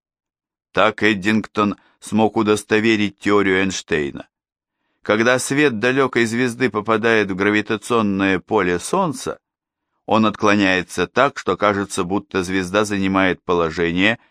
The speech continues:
отличное от её обычной позиции.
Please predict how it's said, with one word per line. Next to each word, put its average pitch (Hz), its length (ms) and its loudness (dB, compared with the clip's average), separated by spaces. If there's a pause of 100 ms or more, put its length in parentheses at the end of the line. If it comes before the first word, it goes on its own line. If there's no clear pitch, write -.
(200)
отличное 196 840 0
от - 140 -4
её 101 360 2
обычной 110 580 0
позиции. 82 680 -8